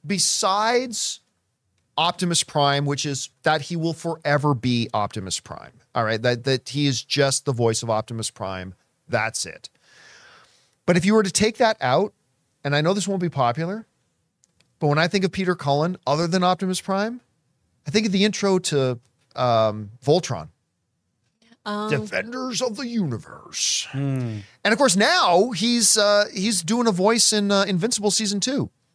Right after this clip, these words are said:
Speaker 1: He's like the, the, like, the leader of that, uh, Alien Alliance dude, dude. So,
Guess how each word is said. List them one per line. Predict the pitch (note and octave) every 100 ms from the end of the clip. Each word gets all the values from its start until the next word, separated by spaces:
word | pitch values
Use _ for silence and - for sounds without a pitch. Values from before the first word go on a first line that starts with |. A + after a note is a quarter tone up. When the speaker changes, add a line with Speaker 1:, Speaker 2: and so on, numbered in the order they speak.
| _ _ _
Speaker 1:
He's | F3 F3
like | F#3 D#3
the, | F3 E3 E3
the, | D#3 D3+ D3+ D3+ - - -
like, | E3 D3 C3
the | D3+
leader | C#3 E3+ G3 D#3+ B2+
of | B2 A#2
that, | B2+ A#2+ A#2 -
uh, | A#2+ A#2+ A2+
Alien | C#3 D#3 D#3 D3+
Alliance | C#3+ C#3+ F3 G#2 -
dude, | - B2+ A2+ A#2+
dude. | A2+ A2 G#2+
So, | - A#2+